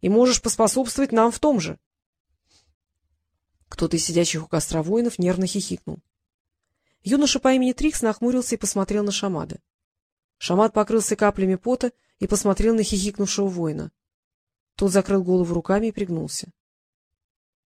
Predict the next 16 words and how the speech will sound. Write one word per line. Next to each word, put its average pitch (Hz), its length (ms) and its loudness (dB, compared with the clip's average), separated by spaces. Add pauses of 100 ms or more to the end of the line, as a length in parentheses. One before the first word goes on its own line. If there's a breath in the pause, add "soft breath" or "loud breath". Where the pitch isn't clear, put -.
(1500)
«Все - 240 2
вы 269 120 4
любите 220 360 0
славного 214 540 4
Амаля, 233 460 0 (240)
сына 214 320 2
достойного 226 520 4
Хамуда», — 240 560 0 (680)
нежным 196 340 4
мелодичным 185 560 2
голоском 180 420 0
сказал 196 300 2
второй 214 360 0
юноша. 156 380 -8 (600)
«Ведь 160 220 -2
верно?» 240 400 0